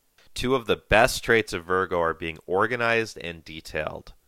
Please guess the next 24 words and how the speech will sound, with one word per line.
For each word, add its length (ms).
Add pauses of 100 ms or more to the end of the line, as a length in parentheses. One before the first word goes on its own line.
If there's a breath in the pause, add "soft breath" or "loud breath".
(540 soft breath)
Having 300
things 300
in 80
order 320
improves 500
efficiency 680
in 100 (100)
all 280
areas 320
of 140
life 480 (340 soft breath)
and 120
helps 260
you 80
to 160
avoid 360
unnecessary 720
hang-ups 560
that 100
are 80
due 160
to 80
being 280
disorganized. 920